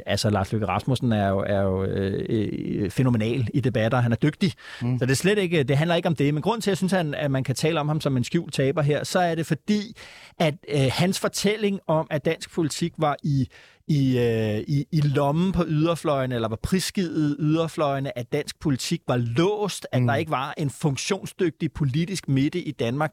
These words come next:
Speaker 1: den er nu med den her afstemning, også med, med, med andre, øh, ting undervejs, men med den her afstemning er den simpelthen død og begravet, fordi det, fordi det,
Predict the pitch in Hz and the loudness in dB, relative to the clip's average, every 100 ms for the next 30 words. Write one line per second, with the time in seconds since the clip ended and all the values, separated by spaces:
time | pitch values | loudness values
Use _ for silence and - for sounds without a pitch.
0 | _ 196 208 _ 143 160 170 - _ _ | _ -4 -4 _ -4 -2 -4 -6 _ _
1 | - 147 170 196 147 165 165 160 110 156 | 0 2 2 0 -2 -2 -2 -2 0 -2
2 | - 180 156 143 - - - - 156 - | -2 -2 0 -2 -4 -16 -8 0 0 -2
3 | _ 104 101 85 90 90 - 165 220 202 | _ -6 -6 -6 -6 -6 0 0 2 2
4 | 147 123 123 - 175 135 113 143 - 151 | 0 -2 -4 -4 -2 -2 0 0 0 0
5 | 127 - 208 190 - 135 - 180 135 131 | 0 0 -2 -2 -2 -4 -2 -4 -2 -2
6 | 156 _ - 180 165 147 123 117 135 147 | -4 _ -2 0 -2 -4 -4 -4 -2 -2
7 | 147 156 156 131 160 - 220 220 - - | 0 -2 -2 -4 -6 -2 -2 -2 -8 -20
8 | - - _ - 220 | -20 -20 _ -2 -2